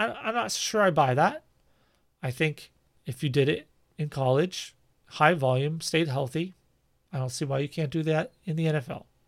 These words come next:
Okay. Elijah Mitchell is the next one. He's a very exciting player, receiver, fast. Uh, so th-, th-, he is somebody to see if he lands in one of these satellite kind of places. Maybe,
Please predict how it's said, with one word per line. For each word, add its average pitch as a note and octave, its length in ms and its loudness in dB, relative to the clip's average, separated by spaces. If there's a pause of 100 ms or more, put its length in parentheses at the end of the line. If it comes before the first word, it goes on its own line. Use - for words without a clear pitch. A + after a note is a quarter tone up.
(240)
Okay. D3+ 240 -4 (920)
Elijah D3+ 340 4
Mitchell D#3+ 340 0
is C#3 100 -2
the C#3 60 -6
next C#3+ 260 -6
one. C#3+ 140 -2
He's C#3+ 200 -2
a B2+ 40 -4
very C3 220 -2
exciting F3 640 4
player, E3+ 460 2 (400)
receiver, D#3 720 0
fast. - 880 0 (880)
Uh, C#3+ 400 4
so D3+ 300 -4
th-, A3 280 -14
th-, F#3 160 -8
he F#3+ 140 -2
is E3+ 100 0
somebody D#3+ 380 0
to D3+ 140 -8 (200)
see - 300 -4
if C#3+ 100 -4
he D#3+ 120 -2
lands C#3+ 340 -2
in C#3 80 -4
one C#3 100 -2
of C3 40 -4
these C3 180 -2
satellite C3 520 0
kind D3 180 -2
of C3 100 -4
places. C#3 580 -2 (800)
Maybe, C#3 380 -4